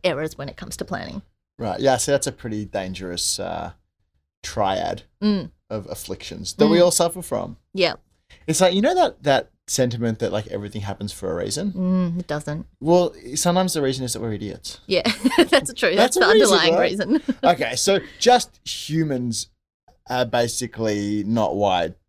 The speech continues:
Speaker 2: to be very good at planning projects. We all think we're gonna smash it and we're better than everyone else and we can control our future.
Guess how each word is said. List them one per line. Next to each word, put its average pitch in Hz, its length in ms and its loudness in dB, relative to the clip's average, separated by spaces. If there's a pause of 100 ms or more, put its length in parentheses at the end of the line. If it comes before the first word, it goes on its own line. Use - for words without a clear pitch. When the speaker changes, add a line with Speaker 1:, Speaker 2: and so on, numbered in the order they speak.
Speaker 2:
to - 80 -10
be 104 140 -4
very 90 200 -2
good 95 160 -10
at - 80 -10
planning - 300 -10
projects. - 720 -8
We 113 160 -2
all 98 120 2
think 107 240 -16
we're 101 80 -14
gonna 104 180 -8
smash - 460 -6
it 90 260 -6
and 101 160 -8
we're 101 80 -6
better 101 220 -4
than 104 100 -6
everyone 95 300 -6
else 85 200 -6
and 107 60 -6
we 98 80 -6
can 113 160 -8
control 110 300 -4
our 104 100 2
future. 113 480 -2